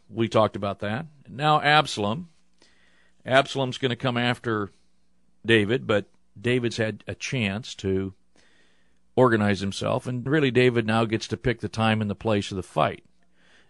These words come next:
David has the home field advantage. That's a big advantage. Home field advantage. If you wanna beat the big boys, you play 'em on your own field with your own crowd. You play 'em at night on grass. That's what you do.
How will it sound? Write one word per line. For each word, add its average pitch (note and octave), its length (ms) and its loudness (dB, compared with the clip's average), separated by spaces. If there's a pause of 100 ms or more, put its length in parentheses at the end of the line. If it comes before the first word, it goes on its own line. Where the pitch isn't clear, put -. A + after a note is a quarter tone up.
David G2 300 2
has G#2+ 160 0
the G2 80 2
home G#2+ 180 2
field A2+ 280 -2
advantage. A#2+ 420 0
That's B2 200 -2
a G#2+ 40 -6
big C3 180 -2
advantage. E3+ 560 -4 (640)
Home C3 220 0
field C3 280 0
advantage. B2+ 880 -2 (720)
If A2+ 160 -6
you C3 100 0
wanna C#3+ 200 2
beat C3+ 240 4
the B2 80 -2
big C3+ 280 2
boys, A2+ 340 2
you A2 80 0
play C#3 360 2
'em B2+ 140 2
on A#2+ 140 2
your A2 140 0
own C#3+ 220 2
field G#2+ 440 -2
with G#2 140 0
your G#2 140 4
own C#3 200 2
crowd. G#2 520 0 (380)
You - 100 -8
play C#3 240 4
'em C#3 100 2
at G#2 80 0
night A#2 280 2
on A2+ 160 4
grass. G#2 580 -4 (220)
That's A2 220 -6
what G#2 160 -8
you G2 60 -10
do. G2+ 280 -2